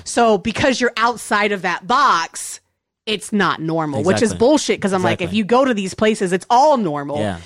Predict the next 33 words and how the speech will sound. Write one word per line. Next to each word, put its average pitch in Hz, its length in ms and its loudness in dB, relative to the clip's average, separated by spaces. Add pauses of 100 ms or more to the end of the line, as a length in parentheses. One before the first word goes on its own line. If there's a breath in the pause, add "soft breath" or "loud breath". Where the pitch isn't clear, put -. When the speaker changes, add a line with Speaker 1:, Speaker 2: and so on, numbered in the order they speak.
(120)
Speaker 1:
It's 226 140 0
just 240 160 -4
they 226 80 0
don't 214 240 -2
show 214 400 -2
that 180 380 -4
to 175 100 -12
the 160 80 -6
masses. 175 480 -4
Speaker 2:
But 139 680 -2 (280)
see, - 200 -8
on 123 140 -4
the 117 140 -6
other 156 240 -2
end 123 180 -2
of 107 120 -6
that, 110 340 -2 (300)
that 123 140 -4
is 214 160 -6
such - 480 -6 (120)
an 131 140 -6
important 110 500 -8
weapon 104 580 -6
if 107 140 -12
you 117 100 -4
know 117 160 -2
how 110 160 -6
to 107 80 -8
use 107 380 -6
it 98 180 -8
the 107 120 -4
right 98 280 -4
way. 92 360 -6